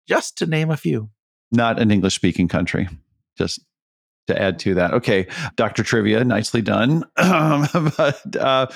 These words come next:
Speaker 2: before we get to our conversation with our guest today, which is all about celebrating loving relationships, I want to remind our listeners that we're launching a five-part podcast series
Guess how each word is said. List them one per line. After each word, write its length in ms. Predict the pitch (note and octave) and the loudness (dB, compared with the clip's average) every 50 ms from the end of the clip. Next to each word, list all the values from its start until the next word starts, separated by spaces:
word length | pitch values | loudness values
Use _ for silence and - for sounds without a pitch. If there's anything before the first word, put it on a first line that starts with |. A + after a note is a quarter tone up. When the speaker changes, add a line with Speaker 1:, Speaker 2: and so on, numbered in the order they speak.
| - - - | -14 -8 -6
Speaker 2:
before 360 | D#3 D3+ C3+ D#3 - - G#3+ | -4 -2 -2 -2 0 0 2
we 100 | A3 A3 | 2 2
get 180 | F#3 - F#3+ E3 | 0 0 -2 -2
to 120 | - - F3+ | -2 0 0
our 100 | D#3 D#3 | 0 0
conversation 760 | C3 D#3 D3+ C#3+ C#3 C#3+ C#3 - C3+ C#3 C3 - B2 A2+ A2+ - E3+ D#3 - | 0 0 0 0 -2 -2 -2 0 0 0 0 0 0 -2 -2 -4 -8 -4 -2
with 140 | C3+ B2 C3 | 0 0 2
our 80 | C3+ | 0
guest 260 | C3 A#2+ C3 A#2 - - | 2 0 0 -2 -2 -6
today, 420 | G#2+ F2+ F#2+ F2+ F2+ F#2+ G2 G#2 - - - _ _ _ _ _ _ _ | -8 -6 -4 -4 -4 -6 -6 -10 -12 -18 -20 _ _ _ _ _ _ _
which 200 | - C#3 E3 - | -2 -2 0 0
is 100 | F3+ D#3+ | 0 0
all 160 | C#3+ B2 C#3 E3 | 2 2 2 2
about 240 | E3+ D#3 D3 D3+ | 2 0 0 -2
celebrating 500 | - - C3+ A#2 B2 A#2+ A#2+ A#2+ A#2+ C3 | -2 -2 0 0 0 0 0 0 0 0
loving 260 | C3+ A2+ G#2 G2+ A#2+ B2 | 0 0 0 0 0 0
relationships, 720 | B2+ C3 A#2+ A2+ G2+ F#2 - - G2 - - F#2 F2+ - - _ - | 0 0 0 0 -2 -2 -4 -8 -8 -6 -6 -8 -8 -8 -10 _ -2
I 80 | C3 E3 | 0 0
want 340 | D#3+ D#3+ F3+ G#3 G#3+ A#3+ - | 2 2 2 0 0 -2 -6
to 100 | - F#3+ | -4 -2
remind 420 | G#3+ G#3+ F#3 D#3+ D3 D#3 D#3+ D3+ - | 0 0 2 2 2 0 0 -2 -2
our 100 | C#3+ C#3+ | -2 0
listeners 520 | C#3+ B2+ G#2 - - - - - - - - - | 0 0 0 -2 -4 -8 -8 -10 -10 -8 -4 -2
that 120 | D3 D3 | 0 2
we're 120 | D#3 E3 E3 | 2 2 2
launching 380 | D#3 D3+ D#3 D#3 - E3 D#3+ | 2 2 0 0 -2 -2 -2
a 80 | E3 D#3+ | -2 -2
five-part 800 | - - - G3 F#3 G3 G3+ F#3+ G3+ - - E3+ F3+ F3 - - | -2 -2 -2 0 2 2 0 -2 -4 -4 -2 -2 -2 -2 -4 -6
podcast 460 | - - D#3+ E3 - - D3 C3+ C3 | -4 -4 -4 -4 -2 -2 -2 -2 -2
series 420 | - - A#2+ A#2 A#2 A#2 A#2 - | -4 -4 -2 0 0 0 -2 -4